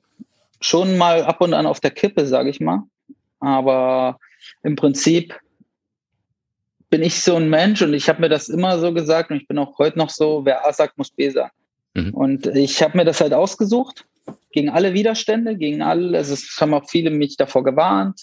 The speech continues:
Speaker 1: Ähm, es gibt viele Spieler, die gerade zu der Zeit aus dem Osten in den Westen gegangen sind und nach ein, zwei Jahren zurückgekommen sind, das es nicht geschafft haben.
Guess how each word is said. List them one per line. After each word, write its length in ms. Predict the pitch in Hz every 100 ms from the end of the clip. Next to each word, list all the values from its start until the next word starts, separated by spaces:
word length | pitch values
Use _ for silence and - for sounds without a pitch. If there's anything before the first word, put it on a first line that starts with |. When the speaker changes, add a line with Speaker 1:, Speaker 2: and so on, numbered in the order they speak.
| -
Speaker 1:
Ähm, 400 | 151 151 147 147
es 100 | -
gibt 220 | 143 -
viele 240 | - 196 190
Spieler, 360 | - 175 180
die 360 | 156 151 147 - _
gerade 240 | - 147 156
zu 100 | 143
der 180 | 143
Zeit 160 | - 143
aus 120 | 135
dem 80 | 131
Osten 300 | 147 - -
in 80 | 139
den 40 |
Westen 260 | 151 - 165
gegangen 360 | 147 156 156
sind 200 | 156 165 - - - -
und 80 | 139
nach 100 | 135
ein, 160 | 139
zwei 160 | 143 151
Jahren 160 | 139 139
zurückgekommen 560 | 143 175 175 - 165
sind, 240 | 160 180 165
das 160 | 131
es 40 | 151
nicht 180 | 160
geschafft 380 | - - 165 -
haben. 240 | 175 180